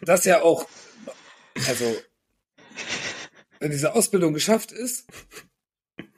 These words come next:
und sie sich nicht entscheiden, Zeitsoldat zu werden in irgendeiner Laufbahn, ne, wenn sie sich nicht bewerben, ganz normal, dann gehen sie ja wieder raus und sind ja dieser, wie schimpfen sie das, Reservist.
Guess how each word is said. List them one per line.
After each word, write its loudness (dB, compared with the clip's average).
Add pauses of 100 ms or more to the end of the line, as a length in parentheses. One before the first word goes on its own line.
(160)
und -4
sie -4
sich -2
nicht -2
entscheiden, 0
Zeitsoldat 0
zu -10
werden -4
in -12
irgendeiner -4
Laufbahn, -8 (380)
ne, 0
wenn 0
sie -12
sich -14
nicht -8
bewerben, 0
ganz -6
normal, -6
dann -6
gehen -4
sie -4
ja -2
wieder -6
raus 2
und -14
sind -6
ja 2
dieser, -2 (640)
wie -10
schimpfen -2
sie -6
das, 0
Reservist. -4